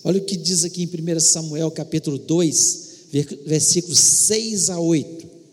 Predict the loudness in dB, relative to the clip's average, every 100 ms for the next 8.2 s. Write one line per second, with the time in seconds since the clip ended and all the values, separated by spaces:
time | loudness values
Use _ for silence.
0 | _ _ _ _ _ _ _ _ _ -4
1 | 0 2 2 2 -2 -2 -6 -8 -12 -20
2 | -20 _ _ _ 0 4 4 2 0 2
3 | 2 2 -2 0 2 2 0 0 0 2
4 | 0 2 0 0 -8 -20 -6 -4 -4 -6
5 | -8 -8 -14 -20 _ _ _ _ _ _
6 | _ -2 0 2 0 0 0 0 2 2
7 | 2 0 0 2 2 -2 -4 -8 -2 0
8 | 0 -2